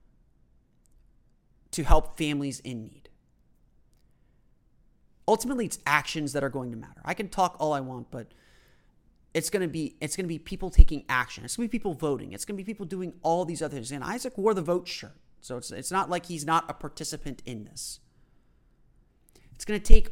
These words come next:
all these actions to actually make the change. And if that's what Isaac's saying, you know, s-, saying, then that message is, is good. That is the message that needs to be said.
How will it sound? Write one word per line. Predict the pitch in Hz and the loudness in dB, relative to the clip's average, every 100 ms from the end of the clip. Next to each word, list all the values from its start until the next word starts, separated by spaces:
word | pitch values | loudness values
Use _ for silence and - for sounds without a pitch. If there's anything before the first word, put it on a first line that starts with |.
| - | -2
all | 175 208 | 0 0
these | 190 180 - - | -4 -8 -12 -12
actions | 139 131 - - 131 - - - - _ _ _ - - | -12 -12 -14 -16 -18 -16 -14 -16 -20 _ _ _ -16 8
to | - | 8
actually | 151 170 - 180 | 8 -2 -8 -8
make | 151 147 147 - | -6 -6 -8 -16
the | |
change. | - - - - - - | -16 -16 -18 -20 -20 -16
And | 135 | -16
if | 131 | -12
that's | - 180 254 | -4 -4 -4
what | 254 | -8
Isaac's | 180 196 180 | -6 -8 -10
saying, | - 151 110 131 _ _ - _ _ | -10 -10 -12 -20 _ _ -20 _ _
you | - | -12
know, | 147 135 - - _ - _ - | -10 -10 -14 -20 _ -20 _ -14
s-, | - - | -14 -12
saying, | - 160 147 139 - - | -8 -6 -6 -12 -20 -16
then | - 160 | -10 -2
that | 190 190 | -2 -2
message | 180 170 160 - | -6 -6 -10 -12
is, | 147 - - - | -12 -12 -14 -12
is | 151 123 | -10 -10
good. | - - - - - - | -16 -18 -20 -20 -20 -4
That | 170 202 | -2 0
is | 190 180 | -2 -4
the | 175 | -6
message | 156 143 143 123 | -6 -8 -14 -14
that | 131 | -12
needs | - 127 - | -12 -14 -16
to | |
be | 113 | -16
said. | - - - | -16 -12 -14